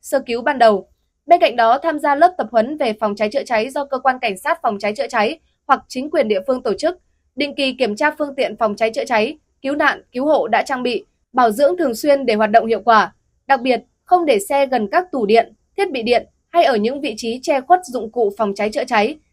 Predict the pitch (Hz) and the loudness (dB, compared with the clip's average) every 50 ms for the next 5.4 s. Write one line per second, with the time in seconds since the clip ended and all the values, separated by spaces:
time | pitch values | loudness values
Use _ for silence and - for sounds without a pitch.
0 | _ _ - 294 269 285 339 359 370 349 311 311 285 233 196 196 - 254 220 196 | _ _ -4 -2 -2 -2 2 4 4 4 4 4 -2 -2 -2 -2 -2 0 0 0
1 | 190 - 294 277 262 285 240 196 180 196 240 240 240 - 233 196 - 220 214 254 | -2 -4 -8 -6 -4 -2 -2 -2 0 0 -2 -2 -2 -4 -6 -4 -2 0 0 0
2 | 254 269 233 254 285 269 226 185 185 _ _ _ _ _ - 269 254 233 233 240 | 0 -4 -4 -2 0 2 2 0 0 _ _ _ _ _ 0 0 0 2 2 0
3 | 240 220 196 185 - 220 226 247 254 269 262 381 - - 294 277 277 269 240 226 | 2 2 2 2 2 2 2 2 2 0 0 -2 0 0 -2 -2 -2 0 0 0
4 | 202 196 196 - 208 196 185 - 247 320 302 - 262 240 214 208 - 349 - _ | 0 -2 -2 -2 -2 -2 -2 -2 -4 -4 -2 -4 -4 -4 -4 -6 -6 -8 -4 _
5 | - 254 - - 214 - 247 | 2 2 2 2 -2 -4 -4